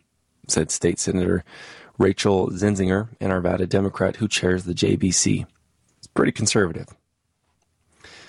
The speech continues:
Senator Barbara Kirkmeyer, a Brighton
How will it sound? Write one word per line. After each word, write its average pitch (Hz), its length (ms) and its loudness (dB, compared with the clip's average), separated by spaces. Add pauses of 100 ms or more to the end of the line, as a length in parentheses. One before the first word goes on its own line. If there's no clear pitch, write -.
(560)
Senator 101 440 2
Barbara 92 360 0
Kirkmeyer, 110 640 -4
a - 80 -10
Brighton 90 640 -2